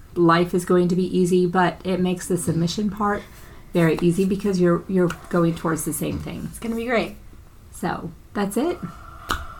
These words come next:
Speaker 2: Well, podcast fifty-three.
Speaker 1: Fifty-three, I know we're into the second year.
Speaker 2: It's crazy because we're into the second year,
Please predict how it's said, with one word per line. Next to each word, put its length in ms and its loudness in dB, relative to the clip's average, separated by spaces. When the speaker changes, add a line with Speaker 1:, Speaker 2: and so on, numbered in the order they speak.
Speaker 2:
Well, 600 4
podcast 560 0
fifty-three. 840 0
Speaker 1:
Fifty-three, 680 2
I 120 4
know 160 4
we're 120 4
into 280 2
the 140 2
second 360 -2
year. 340 0
Speaker 2:
It's 200 -2
crazy 500 0
because 960 -2
we're 80 -2
into 160 -2
the 80 -4
second 320 -2
year, 260 0